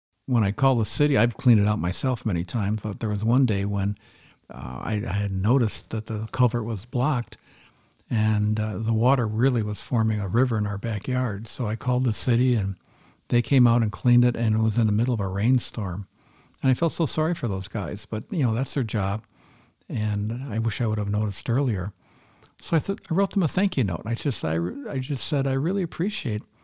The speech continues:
how you guys came out to, uh, take care of that problem, because it was very,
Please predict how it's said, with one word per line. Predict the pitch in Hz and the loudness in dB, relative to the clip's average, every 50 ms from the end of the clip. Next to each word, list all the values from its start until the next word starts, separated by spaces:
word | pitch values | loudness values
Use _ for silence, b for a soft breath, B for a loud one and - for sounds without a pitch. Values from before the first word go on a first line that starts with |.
| b b b b b - | b b b b b -4
how | - 131 | 0 2
you | 127 120 117 | 4 4 2
guys | 120 131 120 117 120 117 - | 2 2 2 0 0 0 -2
came | - 123 120 117 | 0 0 2 2
out | 113 117 123 117 - | 2 2 0 -2 -4
to, | - 120 113 110 113 - _ _ _ - _ - | -4 -4 -4 -4 -6 -8 _ _ _ -20 _ -10
uh, | - - 90 80 90 - | -8 -6 -6 -6 -6 -4
take | - 123 123 - | -2 -2 -2 -2
care | - 131 135 | -2 -2 -2
of | 147 151 | -2 -2
that | 113 107 101 | -4 -4 -4
problem, | - - 120 104 101 104 104 110 | -4 -4 -4 -4 -4 -4 -4 -4
because | 110 107 - 123 117 110 | -4 -4 -2 -2 -2 -2
it | 113 120 - b b b b b b b b - | -2 -4 -8 b b b b b b b b 0
was | 135 113 101 | 2 2 4
very, | 107 120 120 127 123 117 113 | 4 2 4 4 4 2 2